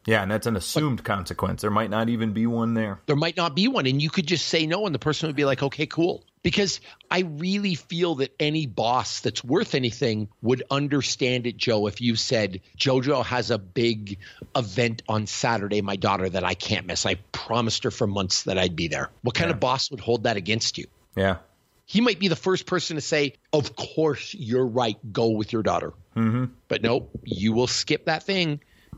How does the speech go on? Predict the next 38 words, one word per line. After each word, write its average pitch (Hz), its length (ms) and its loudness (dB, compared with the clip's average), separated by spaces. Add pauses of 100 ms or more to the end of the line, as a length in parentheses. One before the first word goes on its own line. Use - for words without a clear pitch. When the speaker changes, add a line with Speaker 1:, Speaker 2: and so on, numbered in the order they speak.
(220)
Speaker 2:
and 110 260 0
you 110 180 -2
will 117 120 2
live 113 140 0
a 113 40 2
life 110 280 0
of 117 120 -4
resentment. 123 600 -2
And 110 140 0
this 139 180 0
happens 120 540 -2 (180)
all 110 360 2
the 95 100 -4
time, 104 340 -2
unfortunately. 90 800 -4 (240)
Speaker 1:
Yeah, 92 280 0 (120)
yeah. 87 160 -2
Speaker 2:
So 151 300 2 (440)
we, 151 380 0
we 143 180 0
want 190 320 0
you 180 160 2
guys 143 380 2
to 135 100 -4
think 127 280 -2
about 104 340 0 (340)
where 185 380 2
a - 120 -4
lot 131 260 2
of 135 40 4
your 127 160 2
emotional 110 560 0
pain 113 460 0
comes 107 320 -2
from, 85 240 -4
from 92 200 -2
people, 151 540 0 (480)
work, 120 480 0